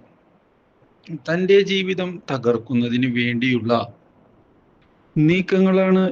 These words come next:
ഇപ്പോൾ നടക്കുന്നത് എന്ന് കൺമണി ഉറപ്പിച്ചിരിക്കുകയാണ്. മാത്രവുമല്ല, ഇതേ സമയം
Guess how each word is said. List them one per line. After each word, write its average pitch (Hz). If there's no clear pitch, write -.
ഇപ്പോൾ 185
നടക്കുന്നത് 120
എന്ന് 117
കൺമണി 185
ഉറപ്പിച്ചിരിക്കുകയാണ്. 120
മാത്രവുമല്ല, 120
ഇതേ 127
സമയം 120